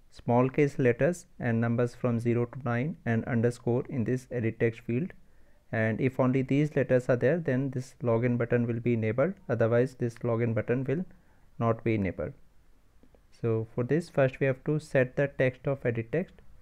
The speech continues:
and here I have set the text of edit text to empty, and if it is empty then button will not be enabled.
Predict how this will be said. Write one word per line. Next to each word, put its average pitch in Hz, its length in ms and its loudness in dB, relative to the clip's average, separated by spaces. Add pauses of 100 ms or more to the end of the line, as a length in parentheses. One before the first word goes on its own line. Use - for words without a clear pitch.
(500)
and 113 200 0
here 127 220 4
I 127 60 4
have 120 140 0
set 123 220 -2
the 127 100 -2
text - 320 -2
of 120 120 -4
edit 117 260 -2
text 120 260 -4
to 165 140 0 (240)
empty, 104 380 -4 (1300)
and 110 120 -2
if 113 140 -2
it 127 100 -4
is 123 120 0
empty 117 280 0
then 147 260 -2 (160)
button 120 420 2 (200)
will 113 120 -2
not 104 340 -2
be 113 80 0
enabled. 101 380 -6